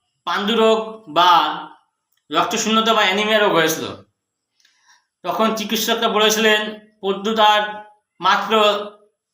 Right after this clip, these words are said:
কয়েকদিন বাঁচবে। এই কথা তোমার বিম-, বিম্বিসার জানতে পেরে তার রাজবৈদ্য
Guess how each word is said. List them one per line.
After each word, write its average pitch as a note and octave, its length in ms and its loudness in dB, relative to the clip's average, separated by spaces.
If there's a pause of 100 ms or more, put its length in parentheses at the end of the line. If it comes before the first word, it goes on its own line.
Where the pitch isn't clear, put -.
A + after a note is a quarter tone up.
(600)
কয়েকদিন G3 340 -2
বাঁচবে। B2+ 400 -2 (1160)
এই G#3+ 200 -2
কথা G#3 600 0
তোমার F#3 260 0
বিম-, G3+ 500 -6 (300)
বিম্বিসার A3 640 0
জানতে F3 360 -2
পেরে F#3+ 480 0 (380)
তার F3+ 600 -2 (360)
রাজবৈদ্য F#3+ 560 0